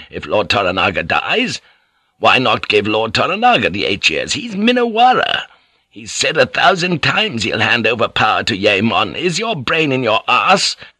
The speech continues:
Toranaga's not Yaemon's enemy, or yours. No Minowara would kneel to that peasant. He's pissed on his honor and all of ours, yours and mine. They'd argued and cursed each other, and in privacy had almost come to blows.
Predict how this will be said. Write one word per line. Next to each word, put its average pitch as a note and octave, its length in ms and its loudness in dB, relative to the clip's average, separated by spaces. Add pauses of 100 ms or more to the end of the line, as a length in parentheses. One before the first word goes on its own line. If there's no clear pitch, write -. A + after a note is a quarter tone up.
(460)
Toranaga's B2 720 2
not G#2+ 220 2
Yaemon's G2 560 2
enemy, D3+ 340 0
or F#3+ 220 2
yours. A3 720 0 (480)
No A2 300 2
Minowara A2 540 4
would G#2 140 2
kneel G#2+ 260 2
to A#2 100 0
that A2 240 2
peasant. G#2+ 340 -2 (320)
He's G#2 240 -4
pissed - 400 0
on B2 140 4
his A2 120 0
honor A#2 240 4
and A2+ 100 2
all A#2 180 6
of A2+ 80 4
ours, A#2 500 4
yours B2 420 4
and B2 200 2
mine. A2 340 2 (2250)
They'd D3 200 4
argued C3+ 500 4
and A#2 200 0
cursed A2 380 0
each G#2+ 180 -2
other, C3 420 -2 (240)
and G#2 160 -4
in G#2 100 -2
privacy C3+ 460 -2
had C3 200 4
almost A#2 440 0
come A2 240 -2
to A2+ 80 0
blows. - 640 -8